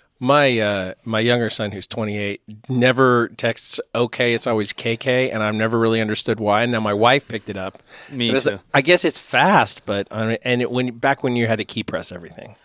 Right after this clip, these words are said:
Speaker 2: I, so maybe that's it too. So I, I got really into texting in high school
Speaker 1: Mm.
Speaker 2: 'cause I got my cell phone, and then it was the old school thing where the le-, the number one was A B C,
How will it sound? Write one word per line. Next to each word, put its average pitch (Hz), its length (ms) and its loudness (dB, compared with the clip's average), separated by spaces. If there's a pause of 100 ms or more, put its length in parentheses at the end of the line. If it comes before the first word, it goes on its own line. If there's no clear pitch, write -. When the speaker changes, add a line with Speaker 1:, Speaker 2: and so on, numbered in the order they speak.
(140)
Speaker 2:
I, 151 100 4
so 170 220 2
maybe 190 360 2
that's 156 400 -2
it 151 100 2
too. 180 220 -2
So 151 200 2
I, 139 160 0 (120)
I 175 260 2 (160)
got 123 220 4
really 131 400 2
into 139 120 -2
texting 123 420 -2
in 117 100 -4
high 117 180 -4
school 107 580 -2
Speaker 1:
Mm. 101 320 -10
Speaker 2:
'cause 117 120 -2
I 110 100 8
got 117 140 0
my 143 80 -4
cell 113 240 -2
phone, 117 340 -2
and 131 220 0
then 135 120 0
it 127 100 2
was 120 160 2
the 120 180 4
old 135 280 4
school 120 560 2 (360)
thing 151 300 2
where 110 360 2
the 107 300 0
le-, 117 260 0
the 104 240 2
number 131 300 4
one 123 340 4
was 113 220 -2
A 120 100 0
B 123 160 -2
C, 107 400 -6